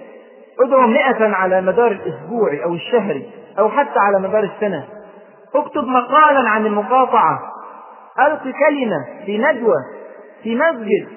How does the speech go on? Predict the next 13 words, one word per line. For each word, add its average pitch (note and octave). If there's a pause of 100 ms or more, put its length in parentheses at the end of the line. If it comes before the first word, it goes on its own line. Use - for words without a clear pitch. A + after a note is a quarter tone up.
في A3+
مدرج A#3
جامعة، G#3+ (280)
في A3
فترة C#4
راحة A#3
في G3
مصنع. G3 (540)
إن F#3
كنت B3+
مدرساً F3 (100)
خاطب G#3+ (100)
تلامذتك، E3+